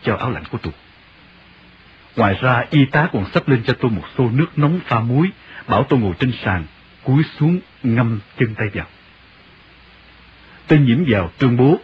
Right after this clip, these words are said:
cho tôi nghỉ cùng hai ngày để y tá chữa chân.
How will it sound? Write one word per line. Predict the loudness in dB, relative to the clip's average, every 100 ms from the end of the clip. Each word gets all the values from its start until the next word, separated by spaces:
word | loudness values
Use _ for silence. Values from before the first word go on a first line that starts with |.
| -8 _ -20 -20 -20 -20 -20 0
cho | 2
tôi | 4
nghỉ | 4 2 0
cùng | -2
hai | 0 -2
ngày | 0 -4 -6 -6
để | -4 -2
y | -2
tá | -4 -4 -4
chữa | -4
chân. | -4